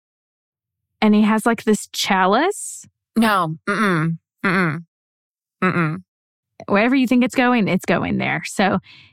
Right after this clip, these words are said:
Speaker 1: he holds the chalice up to the slit throat and drains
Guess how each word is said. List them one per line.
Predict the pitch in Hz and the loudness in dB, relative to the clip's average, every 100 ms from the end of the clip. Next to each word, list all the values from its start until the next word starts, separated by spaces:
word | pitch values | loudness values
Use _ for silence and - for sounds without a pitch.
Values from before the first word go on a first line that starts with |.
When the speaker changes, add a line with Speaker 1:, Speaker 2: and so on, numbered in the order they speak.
| _ _ _ _ _ | _ _ _ _ _
Speaker 1:
he | - 233 | -2 0
holds | 208 233 226 - | 2 2 0 -2
the | 226 | -2
chalice | 233 226 226 | 2 2 2
up | 226 208 _ | 0 -2 _
to | - 214 196 190 185 - | -4 2 4 4 2 0
the | - 180 185 180 180 175 196 - _ _ | 0 2 4 4 2 0 -2 -6 _ _
slit | - - 214 - - | -18 -4 -2 -2 2
throat | 196 190 190 - | 2 4 0 0
and | 202 190 | 2 4
drains | 180 175 185 196 - | 2 2 2 0 -4